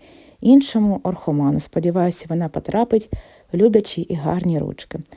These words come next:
Ось така в мене ситуація. Поділилася я з вами. Скажіть, будь ласка,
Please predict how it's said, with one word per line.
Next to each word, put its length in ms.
Ось 200
така 300
в 80
мене 160
ситуація. 920
Поділилася 680
я 140
з 80
вами. 360
Скажіть, 280
будь 200
ласка, 440